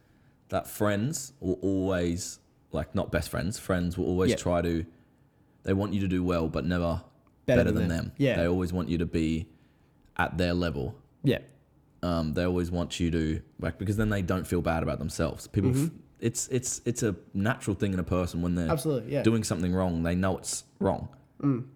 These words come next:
Speaker 1: but they don't wanna know it's wrong. They don't wanna be told what they're doing is
Speaker 2: Yeah.
Speaker 1: wrong and what they're doing can destroy them in the future. So
Speaker 2: That's
Speaker 1: they
Speaker 2: right.
Speaker 1: want everyone else around them to do
Speaker 2: Mm-hmm.
Speaker 1: it, in order to make them feel comfortable with what they're
Speaker 2: Yeah.
Speaker 1: doing. "Oh, he's doing it, her, she's doing it, I can do it. Like, it's
Speaker 2: Mm.
Speaker 1: fine, we're all doing it."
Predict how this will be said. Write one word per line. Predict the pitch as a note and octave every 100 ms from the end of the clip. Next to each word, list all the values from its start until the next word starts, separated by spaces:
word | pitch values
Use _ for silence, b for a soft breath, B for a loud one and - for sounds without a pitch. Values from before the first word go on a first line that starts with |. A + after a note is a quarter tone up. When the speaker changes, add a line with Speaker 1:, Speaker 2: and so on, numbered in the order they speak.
| -
Speaker 1:
but | - -
they | F2+
don't | F2+ F2
wanna | G2+ G2
know | F2+
it's | E2
wrong. | F2+ E2+
They | F2
don't | F2
wanna | F2+
be | F2+
told | - F#2+ G2
what | F2 F2
they're | E2
doing | C2+ E2+ D#2+
is | D#2+ - - _
Speaker 2:
Yeah. | E2+
Speaker 1:
wrong | E2 E2+
and | E2
what | E2+
they're | E2 D#2
doing | E2+ E2
can | D#2+ E2 D2+ D#2+
destroy | D#2+ - - F#2 F2
them | E2
in |
the | E2
future. | - A#2+ - D#2
So | - -
Speaker 2:
That's | A2+
Speaker 1:
they | D#2+
Speaker 2:
right. | C3
Speaker 1:
want | G#2
everyone | F#2 F2+
else | F#2 F#2 - -
around | D#2+ F2 G2+ F#2+
them | E2 F2 - _ -
to | E2
do | A2+
Speaker 2:
Mm-hmm. | E2+
Speaker 1:
it, | E2+ - B B B -
in | F2
order | E2+
to | E2
make | E2 -
them | E2
feel | - E2+ D#2+ D#2+ - _ _ _ _
comfortable | - F#2 - D#2 D2+
with | D2+ -
what | D#2+ -
they're | A#2+
Speaker 2:
Yeah. |
Speaker 1:
doing. | F#2 F2 A#1+
"Oh, | A2 D2+
he's | F2+ G2 F#2+
doing | F2 E2+
it, | D#2+ F#2+
her, | F#2+ F#2+
she's | - A2 G#2
doing | D#2+ E2
it, | D#2+ - -
I | -
can | - -
do |
it. | - -
Like, | -
it's | -
Speaker 2:
Mm. | B2+
Speaker 1:
fine, | C#3 B1
we're | E2+
all | F#2
doing | D2 -
it." | -